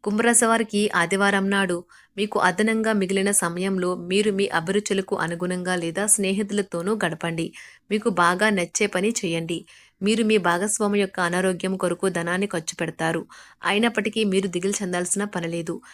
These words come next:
ఎప్పటి నుండో పొదుపు చేస్తున్న ధనం ఈ రోజు మీ చేతికి వస్తుంది.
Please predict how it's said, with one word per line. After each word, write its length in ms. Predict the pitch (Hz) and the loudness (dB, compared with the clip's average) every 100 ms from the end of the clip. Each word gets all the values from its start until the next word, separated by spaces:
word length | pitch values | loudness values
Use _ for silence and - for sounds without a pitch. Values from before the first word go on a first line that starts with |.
| - - | -20 -6
ఎప్పటి 340 | 196 - 226 226 | -6 -4 -2 0
నుండో 260 | 214 202 | 2 2
పొదుపు 260 | 208 190 208 | 2 0 -2
చేస్తున్న 480 | - 196 - 196 185 | -2 -2 -2 -2 -2
ధనం 320 | 170 180 202 190 | -2 -2 -2 0
ఈ 80 | 185 | 0
రోజు 240 | 190 202 196 | 2 2 0
మీ 100 | 180 | -2
చేతికి 420 | 180 175 202 208 | -2 -4 -2 -2
వస్తుంది. 500 | 165 - 170 165 | -2 -4 -8 -6